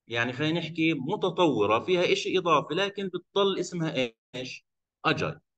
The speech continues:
تمام؟ يعني مثلا الإكستريم بروجرامينج هون بيحكي لي بعد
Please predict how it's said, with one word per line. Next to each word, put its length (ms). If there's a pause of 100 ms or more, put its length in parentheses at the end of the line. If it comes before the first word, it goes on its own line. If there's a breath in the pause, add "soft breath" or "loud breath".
تمام؟ 380 (340 soft breath)
يعني 220
مثلا 300
الإكستريم 720
بروجرامينج 680 (580)
هون 160
بيحكي 520
لي 180
بعد 380